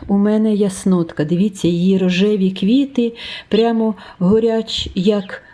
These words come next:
вогники, а сизе листячко навіть без квітів декоративне. Я вже згадувала, що всі рослини із сизим листям добре переносять, е, спеку, засуху,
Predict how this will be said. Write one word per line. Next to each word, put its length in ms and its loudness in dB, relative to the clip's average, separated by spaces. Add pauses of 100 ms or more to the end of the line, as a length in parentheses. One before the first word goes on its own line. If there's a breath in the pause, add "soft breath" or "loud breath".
вогники, 880 0
а 100 2
сизе 560 0 (280 loud breath)
листячко 800 0 (200 loud breath)
навіть 540 0
без 500 -2
квітів 600 -2
декоративне. 800 -2 (680 loud breath)
Я 240 4
вже 240 4
згадувала, 680 2
що 240 0
всі 220 0
рослини 640 2
із 180 4
сизим 560 2
листям 540 2 (380 loud breath)
добре 420 4
переносять, 1000 2
е, 220 2
спеку, 680 0 (320 loud breath)
засуху, 880 0